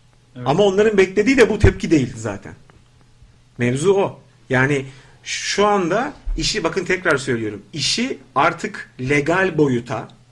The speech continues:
Speaker 2: zaten hep legal boyuttu da, yani legal boyutta tutuldu. Anayasada maddesi var. Sen önceden bildirmeden gösteri yapabiliyorsun.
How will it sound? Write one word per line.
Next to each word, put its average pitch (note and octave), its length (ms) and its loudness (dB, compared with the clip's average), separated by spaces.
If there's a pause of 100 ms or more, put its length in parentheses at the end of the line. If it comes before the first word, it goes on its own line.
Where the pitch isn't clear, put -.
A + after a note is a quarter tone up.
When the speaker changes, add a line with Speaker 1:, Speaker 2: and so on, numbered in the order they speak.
(160)
Speaker 2:
zaten F3+ 300 -2
hep E3+ 120 -2
legal E3 280 2
boyuttu E3+ 320 0
da, A3 220 -2 (220)
yani B2+ 140 -4
legal D#3 280 0
boyutta E3 220 -2
tutuldu. F3 520 -2 (300)
Anayasada C#3+ 400 -2
maddesi F#3+ 380 -4
var. C3+ 180 -2 (560)
Sen C3+ 280 -6
önceden D3+ 420 -2
bildirmeden D#3 540 -2 (680)
gösteri C3+ 360 -2
yapabiliyorsun. G3 600 -2